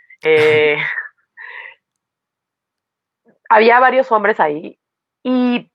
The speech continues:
Speaker 1: para nada yo sentí como, como que, "Ay, no deberían estar aquí". Sé que estaban ahí acompañando a novias, amigas, lo que sea, ¿no? No estaba, no había como una bola de hombres, así,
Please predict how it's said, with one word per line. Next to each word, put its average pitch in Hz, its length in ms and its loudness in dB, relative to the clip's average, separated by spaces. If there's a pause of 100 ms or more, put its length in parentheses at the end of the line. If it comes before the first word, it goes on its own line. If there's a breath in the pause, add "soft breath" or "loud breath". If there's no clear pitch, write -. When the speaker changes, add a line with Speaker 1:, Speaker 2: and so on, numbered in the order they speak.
(280)
Speaker 1:
para 247 220 2
nada 285 340 2
yo 262 200 0
sentí 254 480 -4
como, 170 520 0 (360 soft breath)
como 165 180 -10
que, 175 100 -6
"Ay, 185 160 2
no 180 100 0
deberían 170 320 4
estar 175 180 0
aquí". 185 240 -4
Sé 214 160 0
que 247 80 0
estaban 233 300 2
ahí 180 160 2
acompañando 165 800 0
a 147 280 -2 (240)
novias, 165 460 0
amigas, 156 560 0
lo 151 120 -4
que - 80 -20
sea, 160 280 2
¿no? 165 120 0
No 180 140 0
estaba, 165 400 0 (340 loud breath)
no 220 120 0
había 233 260 2
como 220 220 0
una 214 160 2
bola 190 280 2
de 156 120 -2
hombres, 160 520 -6
así, 151 200 -14